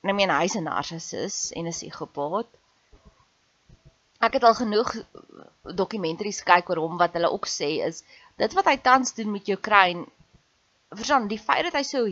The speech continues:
hyper ooreageer met Oekraïne, daar was al baie ander lande wat nader is aan hom,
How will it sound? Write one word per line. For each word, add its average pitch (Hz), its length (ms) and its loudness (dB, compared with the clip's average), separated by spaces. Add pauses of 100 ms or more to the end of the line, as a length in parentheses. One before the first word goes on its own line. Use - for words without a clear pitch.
hyper 220 480 -4
ooreageer 214 800 0
met 180 180 -10
Oekraïne, 180 440 2
daar 190 120 4
was 254 160 2
al 247 80 2 (140)
baie 202 240 6 (100)
ander 196 220 2
lande 160 340 0
wat 165 160 -6
nader 196 400 2
is 214 160 -6
aan 160 80 -8
hom, 185 160 -10